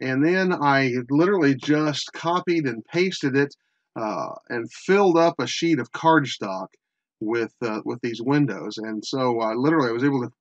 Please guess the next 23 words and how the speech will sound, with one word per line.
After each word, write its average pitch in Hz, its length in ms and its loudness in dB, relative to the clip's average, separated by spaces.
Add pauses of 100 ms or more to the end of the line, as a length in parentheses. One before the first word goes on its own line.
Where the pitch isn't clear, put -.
print 139 240 0
a 117 60 -4
hundred 165 360 0
and 127 100 -4
fifty, 151 440 -2 (420)
uh, 101 220 -10
of 110 180 -10
these 117 240 -6
curtains 117 460 -2
on 117 240 -6
one 127 200 -2
sheet, 127 400 -4
and 113 120 -6
I 113 200 -6
actually 127 520 -4
only 123 260 -4
ended 127 200 -2
up 113 120 -8
needing 131 360 0
about 113 360 -4
thirty 123 320 -2
or 110 120 -8
thirty-five. 113 520 -6